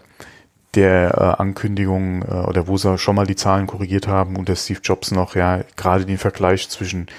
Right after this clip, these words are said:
der Mitteilung damals und der heute, ja, <laughs> das war schon sehr interessant, ja. Äh, das kann man sich, wenn man sich dafür interessiert, auf jeden Fall bei Dar-,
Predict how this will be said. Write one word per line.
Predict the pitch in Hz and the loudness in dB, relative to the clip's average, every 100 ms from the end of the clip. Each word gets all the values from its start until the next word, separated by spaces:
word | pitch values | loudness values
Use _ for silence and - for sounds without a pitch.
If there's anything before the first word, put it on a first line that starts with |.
| - - _ _ _ _ _ _ _ _ _ - | -20 -20 _ _ _ _ _ _ _ _ _ -2
der | 92 | 0
Mitteilung | 95 104 90 90 | 0 0 0 0
damals | 87 92 98 95 92 - | 0 2 2 0 -2 -4
und | - 92 - - | -2 -2 -2 2
der | 87 82 | 2 4
heute, | 90 98 - 92 87 - | 4 2 2 -4 -4 -6
ja, | 87 87 92 - - - | -2 -2 -2 -4 -6 -6
<laughs> | - - - | -12 -12 -8
das | - | 0
war | 90 | 0
schon | 90 98 | 0 0
sehr | 87 | 2
interessant, | 85 - - 87 87 87 - | 2 0 -2 0 -2 -6 -2
ja. | 85 87 - - - - - | 0 0 -2 -14 -18 -12 -2
Äh, | 92 90 90 | 2 2 0
das | - - | -4 -2
kann | 92 | 0
man | 92 | 0
sich, | 95 - | -2 -2
wenn | 95 | 0
man | 92 92 | -2 -4
sich | 92 - | -6 -4
dafür | 101 | -2
interessiert, | 98 - - 98 95 | -2 -6 -4 -4 -2
auf | |
jeden | 95 95 | -4 -2
Fall | 92 | 0
bei | 90 | 0
Dar-, | 87 90 92 | 0 -2 -2